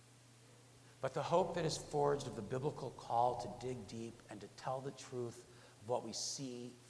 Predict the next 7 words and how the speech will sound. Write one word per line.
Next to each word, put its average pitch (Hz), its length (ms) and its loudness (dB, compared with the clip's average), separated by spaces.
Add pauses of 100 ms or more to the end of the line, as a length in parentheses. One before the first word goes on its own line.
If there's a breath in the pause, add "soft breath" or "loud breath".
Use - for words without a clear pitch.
feel, 127 480 -2
and 117 120 -8
experience, 92 840 -8 (1200)
that 147 360 2
kind 190 120 -8
of 190 60 -8
hope, 196 340 -8